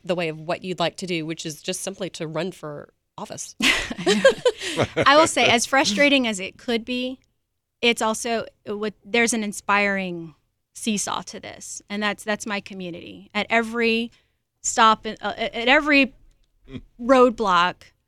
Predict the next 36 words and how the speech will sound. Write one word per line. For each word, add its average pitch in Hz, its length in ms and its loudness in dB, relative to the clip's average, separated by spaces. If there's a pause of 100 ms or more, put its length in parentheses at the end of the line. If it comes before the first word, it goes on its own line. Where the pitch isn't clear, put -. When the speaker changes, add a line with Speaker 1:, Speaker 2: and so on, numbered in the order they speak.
(300)
Speaker 2:
there 226 260 2
has 220 200 -2
been 202 540 -2 (100)
just 208 580 -8 (260)
an 233 120 -2
incredible 220 760 -2
outpouring 190 720 -4
of 180 260 -10
community 196 480 -14
support, 214 600 -12 (500)
um, 196 640 -4 (340)
in-, 233 240 4 (120)
in-, 202 340 -8
ingenuity 247 840 4 (160)
<laughs> - 180 6
in 330 80 8
terms 247 320 2
of 208 100 -6
how 220 160 4
to 214 100 -2
tackle 220 340 -10
some 247 160 -12
of 233 120 -10
these 233 160 -12
things. 233 400 -12 (520)
And 240 120 4
I 240 60 6
don't 240 160 4
expect 220 340 -2
this 202 160 -10
to 202 100 -12
be 196 220 -8
any 196 220 -8
different. 196 480 -10 (500)
You 208 100 -4
know, 196 240 -2